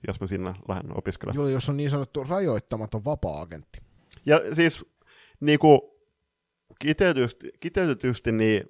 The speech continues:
Speaker 1: sen verran, että vaikka mä nyt pelaankin esim seurassa, niin aina on tullut kavereitten kanssa pelattua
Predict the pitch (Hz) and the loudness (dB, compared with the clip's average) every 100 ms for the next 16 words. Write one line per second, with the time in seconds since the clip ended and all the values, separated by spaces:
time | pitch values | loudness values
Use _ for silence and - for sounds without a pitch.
0 | - 135 127 123 110 110 107 107 - - | -6 -2 2 4 6 6 4 0 -4 -16
1 | _ _ _ _ _ _ _ _ _ 110 | _ _ _ _ _ _ _ _ _ 8
2 | 131 131 127 123 120 - - 123 123 117 | 8 8 2 2 2 0 4 6 6 6
3 | 104 104 107 123 117 107 104 - 101 101 | 2 -4 -4 0 2 4 0 -2 -2 2
4 | 98 123 135 117 107 107 107 - 131 131 | 4 6 6 4 2 0 0 2 4 4
5 | 104 - 98 95 - 101 101 101 - 98 | 0 -4 -6 -6 -4 -2 0 -2 -2 0
6 | 95 | 0